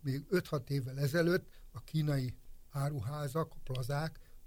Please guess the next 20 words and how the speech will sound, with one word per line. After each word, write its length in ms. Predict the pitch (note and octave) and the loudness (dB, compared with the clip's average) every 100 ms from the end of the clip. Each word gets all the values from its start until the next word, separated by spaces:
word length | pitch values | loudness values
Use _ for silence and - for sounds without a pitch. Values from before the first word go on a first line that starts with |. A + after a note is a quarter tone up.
| - | 2
zsúfolva 520 | D3+ - - C3+ B2+ | 2 4 0 0 2
voltak 400 | B2+ C3 C3 A#2 | 2 0 -2 -6
emberekkel, 680 | C3 C#3+ D#3+ D#3+ - E3 D#3 | -2 2 2 0 -2 0 0
a 40 | |
boltokba 720 | A#2 C#3+ C3+ C#3+ A#2+ C3+ D3 - - - | 2 4 4 2 0 -2 -6 -10 -20 0
mindenütt 500 | D3 D3+ C#3 A#2 - | 4 4 4 0 -2
vásárlók 680 | C3 D3+ - C#3 C#3 C3+ | -2 -2 -2 -2 -2 -4
tülekedtek, 720 | - C#3+ C#3+ - C#3+ - F#3 - - - - | -2 -2 -2 -4 -4 -2 -2 -4 -16 -14 -10
és 160 | D3+ - | -10 -6
most 280 | G3 G#3 - | -2 -2 0
eltelt 400 | F#3 C#3+ C#3+ B2 | 0 0 -2 -4
öt 200 | - E3 | -2 -2
év, 240 | G3 G3+ - - - | -2 -2 -4 -14 -16
és 60 | - | -6
ezek 340 | G3+ C#3+ D3 | -2 -2 -2
az 100 | C#3 | -4
áruházak 600 | C#3 D3+ C#3+ C#3 B2+ B2+ A#2 | -4 -2 -2 -4 -4 -8 -6
gyakran 520 | C#3 - C#3 C#3 D#3 C#3 | -6 -6 -8 -8 -10 -8
üresen 420 | C3+ - C#3 C#3 | -8 -6 -8 -8
konganak. 560 | C#3 A#2+ B2+ A2 - | -8 -10 -10 -12 -14